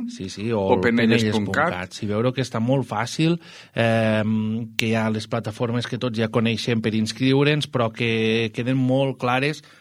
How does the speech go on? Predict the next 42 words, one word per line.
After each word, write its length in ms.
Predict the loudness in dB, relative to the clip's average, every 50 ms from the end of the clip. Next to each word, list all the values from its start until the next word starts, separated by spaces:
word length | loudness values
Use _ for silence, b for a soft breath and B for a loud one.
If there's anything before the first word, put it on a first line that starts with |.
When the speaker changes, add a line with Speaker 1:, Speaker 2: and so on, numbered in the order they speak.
| B B B
Speaker 1:
les 140 | -8 -6 -6
activitats, 720 | -6 -8 -6 -6 -4 -4 -2 0 0 0 2 0 -2 -2 -6
els 140 | -6 -6 -6
tallers, 640 | -6 -4 -4 -2 -2 -2 -2 -2 -4 -6 -8 -12 B B B B B B -4
eh, 240 | -2 -2 0 -2 -4
per 120 | -4 -6 -8
poder, 300 | -6 -8 -8 -8 -8 -10
per 140 | -8 -12 -12 -10
poder-nos 380 | -10 -8 -8 -6 -6 -6 -4 -4
inscriure. 600 | -6 -6 -8 -10 -6 -4 -2 -2 -2 -2 -4 -6 B B B B B B
Eh, 200 | -4 -4 -4 -4
el 100 | -4 -8 -8
que 80 | -8 -6
dèiem 280 | -4 -2 0 0 0 0
abans 320 | 0 2 0 0 0 -2 -4
de 100 | -6 -8
que 280 | -4 -4 -2 -2 -2 -2
s'ha 100 | -2 -4
de 100 | -4 -4
pagar 200 | -2 -4 -4 -4
tres 240 | -4 -4 -4 -2
euros 460 | -2 0 0 0 0 0 0 0 -2 -2
d'entrada, 520 | -2 -2 -2 0 0 0 0 2 0 0
no? 200 | 0 0 0 -2 -2 -2
Penseu 320 | -4 -6 -4 -4 -4 -6 -2
que 300 | 0 0 2 2 2 0
nosaltres 440 | 0 0 0 0 -2 -2 -2 -2 -4
aquest 260 | -4 -4 -6 -6 -4 -2
any, 200 | -2 -2 -2 -4 B B B B B B B -2
eh, 560 | 0 2 2 2 2 0 0 0 -2 -2 -4 -6 -6
les 180 | -8 -10 -10
fonts 300 | -8 -8 -6 -6 -4 -4
de 80 | -6 -6
finançament 640 | -6 -4 -4 -4 -4 -4 -4 -4 -2 0 0 0 0
del 140 | 0 -2 0
festival 500 | -2 -4 -4 -2 -2 0 2 2 4 2
eren 220 | 2 2 0 0
el 80 | 0 0
mateix 320 | 0 -2 -2 -4 -6 -6 -4
propi 280 | -4 -4 -4 -4 -6
festival, 640 | -6 -6 -8 -8 -8 -10 -4 0 0 0 0 0 -2 -2
no? 180 | -4 -4 -4